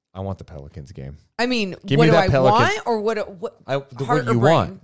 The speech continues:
Speaker 2: Oh, what do I want? I want the Pelicans and the
Speaker 1: Yeah, yeah,
Speaker 2: Magic.
Speaker 1: yeah. I need to see
Speaker 2: I mean,
Speaker 1: them beat
Speaker 2: well,
Speaker 1: the
Speaker 2: I want
Speaker 1: Pelicans.
Speaker 2: four.
Speaker 1: Yeah.
Speaker 2: Who am I kidding?
Speaker 1: Yeah, the Hornets
Speaker 2: <laughs>
Speaker 1: game, you gotta win that game.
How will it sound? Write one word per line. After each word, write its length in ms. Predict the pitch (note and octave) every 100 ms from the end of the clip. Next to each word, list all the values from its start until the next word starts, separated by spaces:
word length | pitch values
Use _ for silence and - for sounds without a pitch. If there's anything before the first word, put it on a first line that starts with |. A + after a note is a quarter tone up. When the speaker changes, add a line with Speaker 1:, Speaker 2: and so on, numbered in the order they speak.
| _
Speaker 2:
Oh, 160 | C4 A#3
what 160 | F3
do 60 | A3+
I 80 | F3
want? 240 | F3 -
I 60 | A3
want 360 | E3 G3 E4+ -
the 60 |
Pelicans 420 | E3 G3+ G3+ F#3+ D#3+
and 80 |
the 40 | D#3+
Speaker 1:
Yeah, 60 |
yeah, 60 | A#3 C4+
Speaker 2:
Magic. 140 | D#3
Speaker 1:
yeah. 160 | D#3 -
I 120 | D3
need 140 | F3+
to 80 | G3
see 180 | D3 -
Speaker 2:
I 20 |
mean, 100 | A3+
Speaker 1:
them 100 | A#2
beat 140 | G2 C3+
Speaker 2:
well, 80 |
Speaker 1:
the 60 | E3+
Speaker 2:
I 100 | F#3
want 120 | - D#3+
Speaker 1:
Pelicans. 340 | F3 F3+ -
Speaker 2:
four. 120 | - D2+ - - _
Speaker 1:
Yeah. 180 | D2+ B1+ - _ _ _ _
Speaker 2:
Who 100 | G#3 G#3
am 100 | -
I 100 | -
kidding? 320 | - - - - _ _ _ -
Speaker 1:
Yeah, 100 | E3
the 100 | B2+
Hornets 400 | C3+ G3 G3 -
Speaker 2:
<laughs> 0 |
Speaker 1:
game, 340 | - D#3+ D3
you 60 | B2+
gotta 160 | C#3+
win 160 | C3 B2+
that 220 | A#2 G#2
game. 440 | G2+ F#2+ F#2 F#2